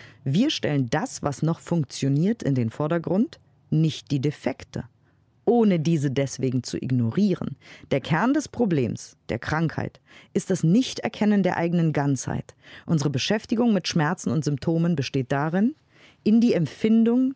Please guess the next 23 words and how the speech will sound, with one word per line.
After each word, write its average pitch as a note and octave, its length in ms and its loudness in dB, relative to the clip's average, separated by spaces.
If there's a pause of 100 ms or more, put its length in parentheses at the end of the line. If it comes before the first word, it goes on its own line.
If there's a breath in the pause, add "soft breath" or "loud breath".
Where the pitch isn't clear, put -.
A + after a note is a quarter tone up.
(160)
die B2+ 80 -4
Geist C#3 400 -2
und C3+ 100 0
Körper E3 380 -2
gerade C#3 320 -2
dominiert, B2+ 640 0
einzutauchen, F3+ 880 -2 (320 soft breath)
anstatt - 560 -2
sie F3+ 160 0
zu D#3 240 -4
bekämpfen.“ - 640 -2 (1080)
Darüber F#3 340 -2
hatten G#3+ 240 0
wir E3+ 160 -2
auch - 80 -4
schon G#3 160 0
mal F#3+ 120 4
gesprochen, - 460 -4
als - 200 -4
es D3 80 -2
um C3+ 160 0
Schmerz B2+ 640 -2
ging. B3+ 220 0